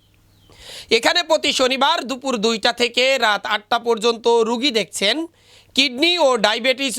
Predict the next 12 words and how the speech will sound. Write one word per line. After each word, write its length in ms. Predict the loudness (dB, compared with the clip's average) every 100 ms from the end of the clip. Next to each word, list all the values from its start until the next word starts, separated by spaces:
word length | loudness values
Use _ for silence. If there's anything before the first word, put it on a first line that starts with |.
| 2
রোগ 120 | 2 0
বিশেষজ্ঞ 480 | -4 -2 -2 -2 2 2 2 -2 -16 -4 0
ডাক্তার 380 | 0 2 2 2 0 0
এস 140 | -2 0 0
এম 80 | 0 -4 -10 _ _
মাহমুদ 420 | 0 2 2 2 2 0
হাসান, 380 | 0 2 0 -2 -12 _ _ _ 2
এমবিবিএস, 960 | 2 2 2 2 2 2 2 0 0 -4 -10 _ -4
বিসিএস 580 | -2 0 0 2 2 0 -4 -4
স্বাস্থ্য, 400 | 0 0 -2 0 2 0 _ _ _ _
সিসিডি 800 | -2 2 2 2 2 2 2 0 0 0
বারডেম, 400 | 0 0 -2